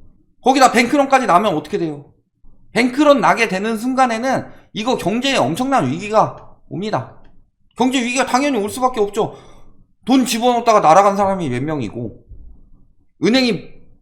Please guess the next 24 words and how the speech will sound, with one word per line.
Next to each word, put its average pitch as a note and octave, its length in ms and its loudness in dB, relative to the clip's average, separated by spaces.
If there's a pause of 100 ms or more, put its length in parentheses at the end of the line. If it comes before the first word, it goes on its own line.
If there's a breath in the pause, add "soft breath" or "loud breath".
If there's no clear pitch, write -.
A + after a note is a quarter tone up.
(340)
한 A#3+ 200 -6
군데가 B3 220 0
무너졌다는 G3+ 600 -2
것 F3 60 -4
자체가 C#3+ 680 -2 (880)
은행 A3 240 0
신뢰도가 A3+ 480 -2
굉장히 F3 360 -6
떨어지는 B3 400 0
건 G#3+ 120 -4
둘째치고요. F3+ 760 -6 (220 loud breath)
은행이 C#4+ 280 2
뭐 C3 240 2
하는 C4+ 180 2
데예요? C#3 280 -8 (1300)
돈을 C#4 300 4
관리하는 B3 460 0
곳이죠. C3 340 -14 (440)
돈놀이를 D4 540 4
하는 C4+ 180 2
곳인데, B3 600 -4
돈놀이를 C#4 540 2
하는 C4+ 260 2
곳이 C#4 480 -4